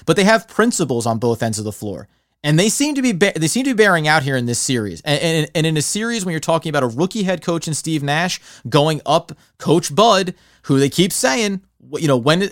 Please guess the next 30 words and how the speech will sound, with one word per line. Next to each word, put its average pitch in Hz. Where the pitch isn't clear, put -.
can 143
this 165
guy 196
make 151
adjustments 208
when 208
it 190
counts 202
the 196
most? 185
Everyone 180
assumed 185
that, 156
that 135
all 156
those 165
adjustments 165
were 151
to 123
come 190
this 185
year. 185
They'd 127
figured 170
it -
all 165
during 160
the 156
regular 156
season, 143